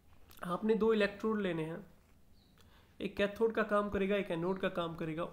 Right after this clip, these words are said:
उन दोनों को सोडियम क्लोराइड सॉल्यूशन में डिप करना है, ठीक है। उनके साथ आपने की और एक बैटरी जोड़ देनी है, उसके बाद इलेक्ट्रिसिटी को पास करना है।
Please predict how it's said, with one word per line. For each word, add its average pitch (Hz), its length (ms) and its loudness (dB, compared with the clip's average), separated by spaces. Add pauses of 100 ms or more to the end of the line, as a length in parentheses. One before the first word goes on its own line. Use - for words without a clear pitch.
(120)
उन 240 200 0
दोनों 226 300 6
को 233 160 0
सोडियम 220 400 2
क्लोराइड 196 360 2
सॉल्यूशन 190 420 -2
में 185 200 0
डिप 196 200 2
करना 151 220 -6
है, 143 80 -18 (420)
ठीक 214 160 -6
है। 208 140 -4 (680)
उनके 233 260 0
साथ 226 200 0
आपने 214 220 2
की 254 420 0
और 226 200 4
एक 190 160 -2
बैटरी 190 380 0
जोड़ 160 240 -2
देनी 165 200 0
है, 214 80 4
उसके 226 300 0
बाद 254 240 4
इलेक्ट्रिसिटी 233 600 -2
को 208 140 -2
पास 165 360 -8
करना 156 180 -8
है। 165 80 -16